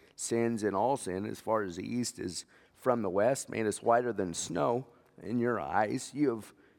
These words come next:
uh, justified us and declared us righteous, even though we're not, um, in our own acts. And so, Lord, we are, we're so grateful for this forgiveness, but we do confess that, um, our heart is deceitful above all things.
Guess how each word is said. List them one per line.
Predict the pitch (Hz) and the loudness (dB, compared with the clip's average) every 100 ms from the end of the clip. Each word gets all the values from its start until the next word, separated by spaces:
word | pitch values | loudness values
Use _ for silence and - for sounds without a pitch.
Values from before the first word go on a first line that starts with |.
| - | -2
uh, | 104 | 0
justified | 104 131 131 - - 117 113 | 2 0 -2 -4 2 4 4
us | 123 - | 2 0
and | 113 | -4
declared | 107 139 139 | -2 0 2
us | 120 - | 0 -2
righteous, | - 131 - - - _ _ | 0 -2 -2 -8 -8 _ _
even | 165 151 127 | -2 0 0
though | 131 | 0
we're | 127 104 | 0 0
not, | 143 156 - - _ _ _ - | -2 -4 -10 -20 _ _ _ -4
um, | 104 98 95 92 90 _ _ _ _ - - | -2 0 -2 -4 -8 _ _ _ _ -20 -4
in | 113 | 0
our | 107 104 | 2 2
own | 98 | 2
acts. | 101 127 - - | 0 -2 -4 -8
And | 117 | -8
so, | - - | -4 -4
Lord, | 127 135 131 | -2 -2 -2
we | 127 123 | 0 0
are, | 110 98 - - _ - | 2 0 -6 -20 _ -6
we're | 127 | -6
so | - 143 143 | -4 -2 -2
grateful | 123 131 147 - 92 98 | 0 0 0 -4 -4 -4
for | - 117 | -2 0
this | 110 113 | 2 0
forgiveness, | - 123 127 131 113 104 | -2 -6 -2 0 0 -2
but | 113 | -2
we | 123 127 | 0 -2
do | 127 165 147 104 - - _ | 2 0 0 -4 -12 -20 _
confess | 117 107 - 87 78 - - _ _ - | -2 -2 0 0 0 -6 -14 _ _ -2
that, | 107 113 - - | 2 2 0 -4
um, | 110 117 113 - | -2 -2 -2 -4
our | 123 117 | -2 -2
heart | - - 78 - | -4 -4 -4 -4
is | - 139 135 | -6 -4 -4
deceitful | - 95 - 87 - - | -4 -4 -4 -6 -8 -6
above | - - 82 | -4 0 -2
all | 76 73 - | -4 -12 -12
things. | 69 - - | -12 -12 -18